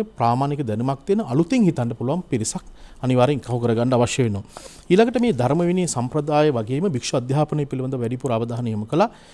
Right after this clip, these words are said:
ඒ වගේම භික්ෂුන් ආරක්ෂා කර ගැනීම, ග්‍රන්ථකරණය පිළිබඳව අපිට බරපතල ප්‍රශ්නයක් තියෙනවා. ග්‍රන්ථකරණය පිළිබඳව අද, අ, මේ වෙළඳ පොළට ඇවිල්ලා තියෙන විවිධ ස්වරූපයේ පොත්පත්, බෞද්ධ පොත්පත්,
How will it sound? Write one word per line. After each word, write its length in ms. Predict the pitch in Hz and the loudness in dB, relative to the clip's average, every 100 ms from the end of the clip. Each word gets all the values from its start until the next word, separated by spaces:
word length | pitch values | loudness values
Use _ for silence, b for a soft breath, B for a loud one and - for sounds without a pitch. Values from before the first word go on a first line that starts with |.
| B - | B 4
ඒ 80 | 147 | 6
වගේම 300 | 175 214 208 | 8 4 2
භික්ෂුන් 360 | 127 - 160 | 0 0 2
ආරක්ෂා 440 | 123 120 131 - 139 | 4 4 2 0 0
කර 200 | 143 139 | 0 -2
ගැනීම, 320 | 139 156 180 160 107 | 0 0 -2 -4 -6
ග්‍රන්ථකරණය 680 | 113 131 165 202 208 208 208 | 0 0 2 2 4 4 2
පිළිබඳව 440 | 214 214 214 214 220 b b - | 0 0 0 -2 -4 b b -10
අපිට 160 | 123 147 | -6 -4
බරපතල 540 | 107 107 135 185 208 | -2 -2 0 4 4
ප්‍රශ්නයක් 460 | 196 190 - 196 190 | 4 0 -2 -4 -4
තියෙනවා. 260 | - 196 196 - | -4 -4 -4 -8
ග්‍රන්ථකරණය 560 | 123 120 135 175 185 185 | -2 -2 -2 -4 -4 -4
පිළිබඳව 360 | 190 190 185 190 b b | -4 -4 -6 -8 b b
අද, 220 | - 117 147 | -8 0 2
අ, 640 | 156 - - 139 117 113 | 2 0 -8 -6 -4 -4
මේ 500 | 113 113 110 107 135 | -4 -4 -6 -8 -8
වෙළඳ 280 | 117 123 143 | -4 0 0
පොළට 260 | - 147 139 | 0 0 0
ඇවිල්ලා 260 | 135 143 | 0 0
තියෙන 200 | 135 139 135 | -2 -2 -2
විවිධ 360 | 113 131 165 170 170 B - | 0 2 2 0 -4 B -12
ස්වරූපයේ 420 | - 131 123 131 | -6 -4 -2 -4
පොත්පත්, 440 | 113 110 - 160 - | -4 -4 -2 -2 -4
බෞද්ධ 320 | - 113 110 110 | -8 -6 -6 -2
පොත්පත්, 420 | 156 151 165 | -2 0 -2